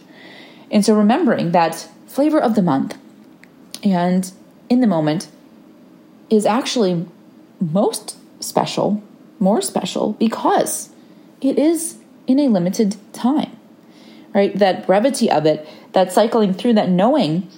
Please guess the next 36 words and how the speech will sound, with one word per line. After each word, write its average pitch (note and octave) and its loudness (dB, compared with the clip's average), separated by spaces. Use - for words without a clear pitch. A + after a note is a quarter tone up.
is G3 2
only A3+ 4
available G#3+ 2
in F#3+ 2
that F3 2
moment. G3+ 0
Another F#3 2
example F#3 0
from F3 -4
recently, D#3+ 0
we D3+ -4
had E3 -2
the F3+ 0
National F3+ -2
Cherry C4 0
Festival. F3 0
And G3 0
so F#3+ 2
that F#3+ 2
was F#3+ 2
the G3 2
opportunity, G3+ 0
right, F#3 -4
to G3 -4
really A3 2
enjoy G#3+ 4
cherries G#3+ -2
in A#3 4
that A#3 0
moment. G#3+ 0
And G#3 4
the G#3+ 4
experience B3+ 0
is G#3+ 0
actually G#3 0
heightened - -2